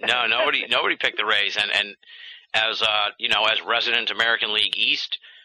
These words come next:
Speaker 1: fans, we've been watching the Rays for years, and, and just to see them break out like that was – was stunning, I think. And, and we,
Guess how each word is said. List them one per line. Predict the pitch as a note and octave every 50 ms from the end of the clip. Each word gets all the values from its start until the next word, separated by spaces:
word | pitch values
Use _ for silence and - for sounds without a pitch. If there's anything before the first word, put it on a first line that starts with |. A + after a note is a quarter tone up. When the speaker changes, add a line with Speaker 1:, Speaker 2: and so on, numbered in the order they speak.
| _ _ _ - - -
Speaker 1:
fans, | - A2 G2+ F#2+ F#2+ F#2 F2+ F2+ F2+ - - -
we've | A#2+ B2 C3+
been | C3 A#2 G#2+
watching | G2+ G#2 G#2+ G#2 - A2 G#2+
the | G2 F#2
Rays | F2+ G2+ G#2+ G#2+ G#2+ -
for | - - G2+
years, | F#2+ F#2 G#2 C3+ D#3 C#3 G2+ F2+ - - F#2
and, | F2+ F2
and | E2+ F2+ F2+ D#2+
just | F#2+ G2 - -
to | G#2
see | - - C3 A#2
them | A2+ A2 G2 -
break | - A2+ A2+ G#2 -
out | G#2 A2 A2+ G2
like | F#2 F2+ F2
that | F#2 F2+ F2+ E2+ D2+
was – | E2 E2+ E2 E2 - - - - _ _ _ _ _ _ _ _ _
was | - F#2
stunning, | - - - - - A2+ A2 A2 G2+ F2+ D#2+ D2
I | D#2 D#2+
think. | - E2 D2+ D2+ D2 -
And, | - F#2+ G2+ - A2 A#2
and | A2+ A2+ A2+
we, | B2+